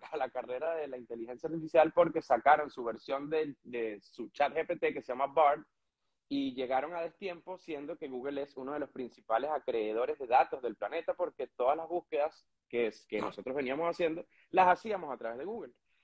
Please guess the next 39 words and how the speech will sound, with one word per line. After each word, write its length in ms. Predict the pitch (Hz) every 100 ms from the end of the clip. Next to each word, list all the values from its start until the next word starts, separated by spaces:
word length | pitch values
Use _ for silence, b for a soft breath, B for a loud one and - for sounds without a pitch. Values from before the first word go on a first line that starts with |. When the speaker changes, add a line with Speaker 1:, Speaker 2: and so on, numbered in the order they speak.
| _
Speaker 1:
Entonces, 440 | 131 127 143 185 175
la 180 | 151 143
principal, 580 | 156 - 139 160 175 -
eh, 240 | 190 202 170
diferencia 440 | 170 156 160 165
entre 180 | 147 135
Google 280 | 143 175 170
y 20 |
chat 160 | 160 147
G 100 | 180
P 100 | 175
T 180 | 180 180
es 100 | -
que 140 | 165
el 80 | 156
chat 180 | 151 151
G 100 | 165
P 120 | 165
T 320 | 165 170 143
es 160 | 143 -
un 160 | 151 -
prompt 300 | 170 170 -
chat, 240 | 123 101 _
que 280 | 123 120 123
es 80 | -
una, 320 | 156 170 165
un 100 | 151
chat 200 | - 185
que 120 | 185
genera 280 | 147 151 185
Speaker 2:
Automático. 560 | 117 117 - - 120 131
Speaker 1:
respuestas 380 | - 156 - 165
de 80 |
manera 260 | 139 120 135
automática. 500 | 131 - 104 101 - _ _ _ 120
Google 260 | 127 147
no, 260 | 147 123 98
Google 260 | 113 139
tú, 120 | 139